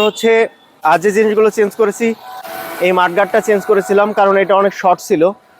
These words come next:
শর্ট থাকার কারণে ময়লা আসতো, একটু কাদা পানিতে গেলে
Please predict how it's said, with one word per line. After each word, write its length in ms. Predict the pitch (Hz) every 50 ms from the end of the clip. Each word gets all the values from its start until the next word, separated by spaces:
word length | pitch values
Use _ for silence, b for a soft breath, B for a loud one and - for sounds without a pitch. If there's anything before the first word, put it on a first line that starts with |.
| _ - -
শর্ট 180 | 196 196 - - -
থাকার 180 | 208 196 196 - 190
কারণে 260 | 185 175 180 185 190 185 185 170 160
ময়লা 240 | 156 160 160 170 175 170
আসতো, 220 | 160 - - - 170 196 - _ _ _ _ - 135 143
একটু 200 | - _ - 175 170 165 160 156 143 -
কাদা 180 | 160 156 156 160 151
পানিতে 240 | 170 170 170 156 170 147
গেলে 160 | 160 160 160